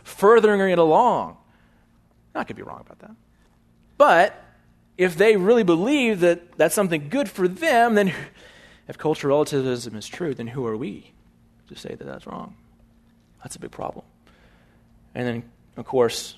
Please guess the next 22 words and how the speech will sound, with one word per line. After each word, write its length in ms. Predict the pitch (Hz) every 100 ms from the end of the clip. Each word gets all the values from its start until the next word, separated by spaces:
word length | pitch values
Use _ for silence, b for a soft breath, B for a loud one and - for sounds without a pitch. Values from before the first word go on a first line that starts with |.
| _
Iran's 300 | - 123 117
desire 360 | 120 - 107 104
to 120 | -
destroy 320 | - - -
Israel. 380 | 127 165 156 - _ _ _ _ _ _ _ _ _ _ _ _ _ _ -
If 100 | 127
cultural 360 | 135 123 131 120
relativism 360 | 123 127 120
is 80 | 113
true, 220 | - -
there's 160 | 135 131
nothing 280 | 131 123 123
wrong 200 | 131 147
with 80 | -
that. 220 | - - _ _ _ _ _ _ _ _ _ -
And 100 | 190
there's 120 | 196
also 240 | 285 214
nothing 260 | 185 190 190
wrong 220 | 226 196
with 180 | 180 -
Israel 580 | - 226 156 156 180 196